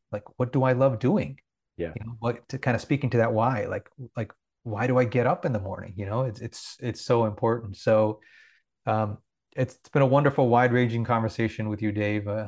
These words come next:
Speaker 1: David, I know, I know you've been doing this for decades, and I appreciate you coming on and sharing your experience with us.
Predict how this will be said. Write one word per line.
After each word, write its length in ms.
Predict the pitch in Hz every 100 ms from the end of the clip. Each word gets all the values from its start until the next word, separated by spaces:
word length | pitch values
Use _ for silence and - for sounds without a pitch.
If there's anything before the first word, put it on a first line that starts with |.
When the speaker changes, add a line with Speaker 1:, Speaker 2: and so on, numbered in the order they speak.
| -
Speaker 1:
David, 300 | 113 110 110
I 80 | 104
know, 140 | 107
I 120 | 110 -
know 100 | 110
you've 120 | 107 104
been 140 | 104
doing 160 | 110 107
this 100 | -
for 140 | 110
decades, 580 | 101 110 - 107 107 107
and 180 | 101 98 _ _ -
I 60 |
appreciate 400 | 104 135 - 113
you 80 | 104
coming 320 | - 113 107
on 200 | 107 107
and 120 | 101
sharing 340 | - 110 107 104
your 100 | 104
experience 520 | - - 120 117 -
with 120 | 110
us. 380 | 110 110 -